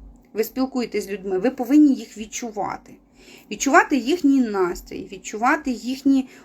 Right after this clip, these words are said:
такі емоції, їхні страхи. От, і, е, ми стаємо психологами.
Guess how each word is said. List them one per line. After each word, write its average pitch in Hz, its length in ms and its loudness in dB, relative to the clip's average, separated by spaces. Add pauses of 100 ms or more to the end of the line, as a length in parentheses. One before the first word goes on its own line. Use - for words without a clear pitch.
(120)
такі 220 280 -10
емоції, 202 1120 0
їхні 254 400 2
страхи. 233 760 0 (380)
От, 208 300 2
і, 294 280 6 (360)
е, 226 400 0
ми 294 180 8
стаємо 320 460 2
психологами. 202 1000 -2